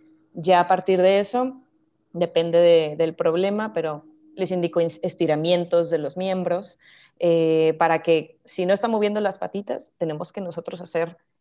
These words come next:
ese ejercicio como si las, eh, estuviera en un, en un día normal y no tuviera esas deficiencias.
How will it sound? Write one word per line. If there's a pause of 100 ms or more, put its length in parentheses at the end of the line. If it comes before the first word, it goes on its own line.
(120)
ese
ejercicio
como
si
las,
eh,
estuviera
en
un,
en
un
día
normal
y
no
tuviera
esas
deficiencias.